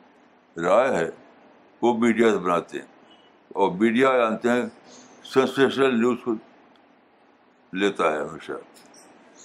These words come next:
تو ساری نگیٹو نیوز کا سورس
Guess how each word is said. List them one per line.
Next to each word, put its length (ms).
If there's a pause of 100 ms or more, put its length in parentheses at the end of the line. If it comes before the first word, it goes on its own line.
(600)
تو 100 (160)
ساری 400
نگیٹو 540
نیوز 300
کا 160 (340)
سورس 240